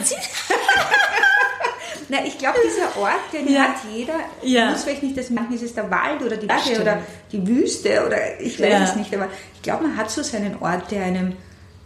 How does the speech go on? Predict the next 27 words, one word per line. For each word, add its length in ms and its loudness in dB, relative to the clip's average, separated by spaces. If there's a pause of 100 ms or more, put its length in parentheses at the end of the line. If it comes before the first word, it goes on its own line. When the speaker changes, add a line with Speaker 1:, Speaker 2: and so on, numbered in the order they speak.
(160)
Speaker 1:
Der 80 2
einen 140 6
irgendwie 280 4
so 80 2
Speaker 2:
der 300 2
einem 200 4
Speaker 1:
holt, 120 -4
Speaker 2:
einfach 320 -2
Speaker 1:
also 80 -12
Speaker 2:
holt 320 2
Speaker 1:
Ja. 140 6
Speaker 2:
und 40 2
sagt, 300 0
und 80 -2
jetzt 180 -4
sei 240 -6
ruhig. 320 0 (120)
Dann 120 -2
geht 280 2
das 180 -4
auch, 320 -4
ja, 180 -4
Speaker 1:
Ja. 220 2
Speaker 2:
und 80 -4 (500)
das 180 -14
zu 120 -10
schaffen. 680 -8